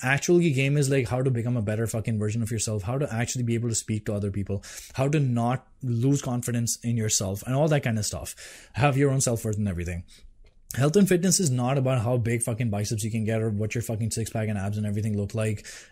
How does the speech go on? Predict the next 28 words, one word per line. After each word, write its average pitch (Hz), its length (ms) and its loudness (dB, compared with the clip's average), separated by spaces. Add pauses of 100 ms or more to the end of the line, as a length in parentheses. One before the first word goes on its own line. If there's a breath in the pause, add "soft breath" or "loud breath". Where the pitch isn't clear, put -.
and, 113 400 0
uh, 117 220 2
what 127 260 0
lower 123 320 2
percentage 120 380 -2
of 104 80 0
body 107 160 2
fat 113 160 0
you 110 80 -2
can 117 100 0
get. 117 140 0
Health 170 220 2
and 190 120 2
fitness 170 300 2
is, 160 80 0
like, 170 240 2 (400 loud breath)
be-, 139 340 0
making 143 400 0
your 165 80 2
system 151 360 0
function, 139 440 0
like, 131 140 -2
so, 147 240 2
so - 380 -2
perfectly 135 420 -2
and 120 100 0
so 123 160 2
accurately 123 340 0